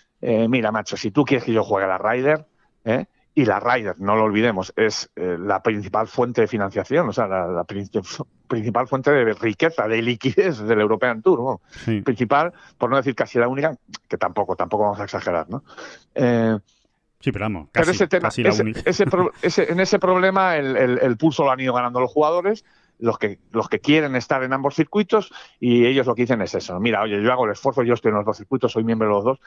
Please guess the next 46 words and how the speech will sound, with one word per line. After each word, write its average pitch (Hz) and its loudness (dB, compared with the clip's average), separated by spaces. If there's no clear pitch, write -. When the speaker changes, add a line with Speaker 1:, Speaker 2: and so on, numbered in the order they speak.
Speaker 1:
pero 95 0
pónmelo 110 -2
más 92 -4
fácil, 127 -2
pónmelo 110 0
más 98 0
fácil, 120 0
pónmelo 120 0
más 101 -2
fácil", 117 -2
y 107 0
así, 110 0
y 107 -2
así 104 -2
hemos 98 -4
ido, 95 -2
¿no? 107 -14
Así - -10
ha 101 2
ido 101 0
el 90 0
asunto, 95 -4
¿no? 120 -8
Speaker 2:
Ujú. 107 0
Speaker 1:
Porque, 139 0
porque 123 -2
además 127 -2
esto 143 -2
ha 147 4
ido 151 0
también 156 -2
en 120 0
consonancia 113 -2
con, 117 -8
con, 98 -4
con, 90 -8
con 101 -4
el 92 -6
crecimiento 98 -4
del 117 0
P 127 -2
G 110 -4
A 87 -2
Tour, 135 2
que 101 0
es 107 -2